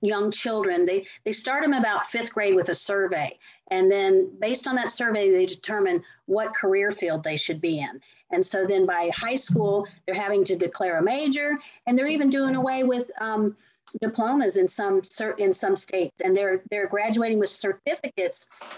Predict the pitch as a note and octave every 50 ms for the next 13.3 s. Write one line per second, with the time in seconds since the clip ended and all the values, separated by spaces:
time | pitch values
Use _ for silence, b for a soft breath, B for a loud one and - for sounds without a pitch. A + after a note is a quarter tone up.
0 | - - - G#3+ G#3 G3 F#3+ F#3 F#3 F#3+ G3 F#3+ F3 - - - F#3+ F3 E3+ F3+
1 | - A3+ C4+ - - - - A3+ G#3 G#3 F#3+ F3+ F3 F3 F3+ F#3 - - - A3+
2 | G#3+ - F#3+ - - G#3+ G#3+ B3 D4+ F#4 F#4 - - - B2 - - _ b b
3 | b b b b _ _ - D4+ D4+ D4 B3+ A#3 D4+ D#4 D#4 D#4+ D#4+ D#4 D#4 E4
4 | E4 E4 E4 D#4 D4 - C#4+ C4+ C4+ - _ _ - C#4 C4+ B3 A#3+ A#3+ A#3+ A#3+
5 | B B B B B B B B _ - F4 A4 A4 G4 E4+ C4+ A#3 G3+ - -
6 | A#3 A#3+ A#3+ A#3+ C4+ F#4 F#4+ - F4 B3+ - A3+ A3+ A3 A3 - - C4 F4+ E4+
7 | B3+ G3+ G3 F#3+ F#3 F#3 F#3 F3+ F#3 F3 E3 E3 E3+ E3 D#3 D#3 D#3+ D3+ F3+ D#3+
8 | D#3 D#3 D#3 D#3 D3+ C#3+ D#3 C#3+ - - C3+ C3 - _ _ _ - - E3+ -
9 | A3+ F3+ D#3+ D#3+ D3+ - D#3+ D#3 D3+ - E3 D3 C#3 C#3 B3+ C4+ b b b b
10 | b A3 A#3 B3 B3+ B3+ B3 B3 A#3+ A#3+ A#3+ B3 C4 B3+ A#3+ A#3+ A#3 A3 G#3+ G#3+
11 | A#3 C4 A#3 A3 G#3+ G#3 G#3 G3+ G3 G3 A3+ G#3 G#3+ G#3+ G3 G3+ G3 F#4+ F#4+ B
12 | B B B B - A3+ A3 G#3+ A3+ A#3+ B3 - C4 A3+ A3 G3+ F3 - - G3
13 | G3+ G3 G3 G3 F#3